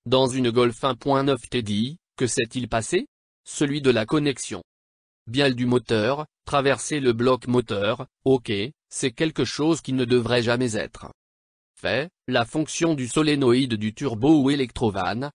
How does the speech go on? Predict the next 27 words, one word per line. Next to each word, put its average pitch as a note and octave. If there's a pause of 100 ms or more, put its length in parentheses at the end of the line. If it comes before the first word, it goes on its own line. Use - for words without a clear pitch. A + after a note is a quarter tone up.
(140)
sert D#3
à A#2
réguler C3+
le B2+
turbo C3
boost. F#2+ (720)
Pression, C3+ (180)
l'écu, C#3 (180)
l'utilise D3+
pour C#3+
contrôler C3+
la A2
soufflage B2
du A2+
turbo, A2+ (160)
si D3+
tu D3
passes D3
directement B2 (640)
un B2+
tuyau C#3+
du C3+
turbo C#3
ou C3
de A2
l'actionneur A#2
pulmonaire, A#2+